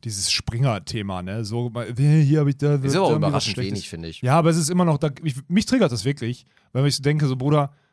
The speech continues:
Speaker 1: dann nimm du doch hunderte Millionen in die Hand und glaub an den, an den Schwellensport. Wer soll's denn machen?“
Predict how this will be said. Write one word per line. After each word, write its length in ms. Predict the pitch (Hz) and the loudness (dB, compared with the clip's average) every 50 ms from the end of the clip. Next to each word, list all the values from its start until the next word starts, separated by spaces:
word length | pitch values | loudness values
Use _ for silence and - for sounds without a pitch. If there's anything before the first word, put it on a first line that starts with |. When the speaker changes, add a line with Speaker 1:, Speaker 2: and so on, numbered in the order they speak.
| _ _ - | _ _ -2
Speaker 1:
dann 140 | 139 151 196 | 0 2 2
nimm 120 | 240 214 | 4 4
du 160 | 147 165 240 | 4 4 4
doch 220 | 277 269 226 - - | 4 4 2 2 2
hunderte 300 | 156 160 156 131 - 135 | 2 2 2 2 0 0
Millionen 380 | 135 127 123 131 127 127 127 | 0 0 0 2 0 0 -2
in 60 | 127 123 | -2 -4
die 120 | 123 107 | -4 -2
Hand 180 | 113 123 131 123 | -2 -4 -4 -6
und 120 | 127 113 | -8 -8
glaub 280 | - 131 127 135 127 127 | -4 -2 -2 -2 -2 -4
an 80 | 123 | -6
den, 140 | 123 117 101 - - | -8 -8 -10 -12 -12
an 100 | 92 107 | -10 -8
den 100 | 120 117 110 | -8 -8 -8
Schwellensport. 560 | - - 117 110 110 104 - - 101 107 104 | -6 -6 -4 -4 -4 -6 -8 -8 -8 -8 -4
Wer 140 | 101 151 180 | -2 0 0
soll's 220 | 175 208 220 - - | 2 0 0 -2 -2
denn 120 | - 151 | -2 -2
machen?“ 280 | 147 202 214 - - - | 0 -2 -2 -4 -6 -10